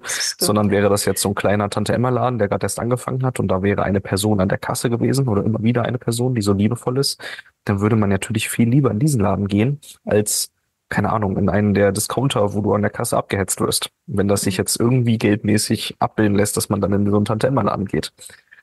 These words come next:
Speaker 2: Also da ist ja so eine gewisse Form von echter Anziehung, die einem ja, also das, ich sag mal, die Erfahrung des Kunden, ja, die Customer Experience sozusagen, die,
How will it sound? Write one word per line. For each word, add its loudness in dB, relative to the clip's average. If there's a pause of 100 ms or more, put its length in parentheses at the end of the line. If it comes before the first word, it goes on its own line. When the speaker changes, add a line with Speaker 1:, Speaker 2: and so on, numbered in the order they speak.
Speaker 2:
Also 2
da 2
ist 0
ja 2
so 0
eine 0
gewisse -2
Form -2
von -2 (480)
echter 0 (120)
Anziehung, 2 (120)
die 0
einem 2
ja, 2
also 0
das, -2 (360)
ich -2
sag -2
mal, 0
die 0
Erfahrung 0
des -4
Kunden, 0
ja, 2
die -2 (320)
Customer 2
Experience 0
sozusagen, 0
die, -2